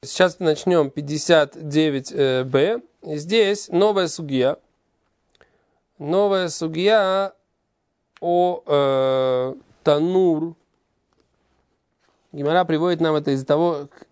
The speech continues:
как сильно влияет обида на человека. То есть, на самом деле, это, это тема этой с-, этой, этой сугьи. Теперь есть Мишна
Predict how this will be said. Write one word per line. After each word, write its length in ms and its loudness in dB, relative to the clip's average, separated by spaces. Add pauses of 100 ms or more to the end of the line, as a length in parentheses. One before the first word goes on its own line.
как 300 2
сильно 400 0
влияет 480 0
обида 340 0
на 80 -2
человека. 440 -2
То 60 -16
есть, 180 -18
на 100 -6
самом 240 2
деле, 200 0
это, 260 -4 (640)
это 260 -2
тема 320 0
этой 220 -6
с-, 120 -12
этой, 360 -2
этой 340 -4
сугьи. 580 -6 (1800)
Теперь 260 -4
есть 200 -2
Мишна 720 2